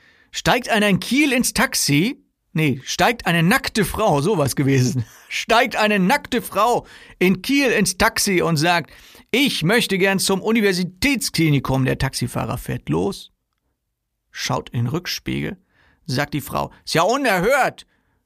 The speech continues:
beglotzen Sie mich etwa?“ „Nein“, sagt der Taxifahrer, „ich wundere mich nur, wo Sie das Geld für nachher fürs Bezahlen <laughs> haben.“ Bescheuerter Witz, oder?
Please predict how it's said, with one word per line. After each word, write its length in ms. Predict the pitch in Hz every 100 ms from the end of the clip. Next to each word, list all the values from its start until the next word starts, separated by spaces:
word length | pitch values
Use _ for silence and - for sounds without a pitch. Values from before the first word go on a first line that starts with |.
| -
beglotzen 600 | 180 143 220 277 - 226
Sie 100 | 185
mich 220 | 180 147
etwa?“ 480 | 160 - 139 139 131 _ _ - -
„Nein“, 360 | 131 165 208
sagt 280 | 127 127 -
der 100 | 135
Taxifahrer, 720 | - 143 - 123 151 - - - _ - _
„ich 180 | - 110
wundere 280 | 131 165 143
mich 260 | 139 - 147
nur, 400 | 156 147 131 -
wo 180 | 131 135
Sie 160 | - 135
das 300 | 135 - -
Geld 320 | 143 190 196
für 220 | - -
nachher 400 | 120 - 147 131
fürs 180 | - -
Bezahlen 480 | 147 - - 117 117
<laughs> 80 | -
haben.“ 520 | 120 - - 262 - - - _ - _ _ _ _ _ _ _ _
Bescheuerter 540 | - - 123 117 120 123
Witz, 200 | 123 -
oder? 280 | - 151